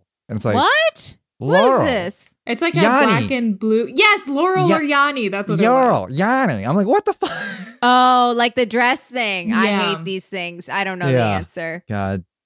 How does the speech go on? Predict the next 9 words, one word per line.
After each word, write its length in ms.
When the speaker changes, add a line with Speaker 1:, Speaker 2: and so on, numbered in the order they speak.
Speaker 1:
damn 280
it. 280
Ugh. 720
Speaker 3:
Well, 160
now 520
Speaker 2:
Wow. 40
Speaker 3:
that 360
mystery 560
settled. 680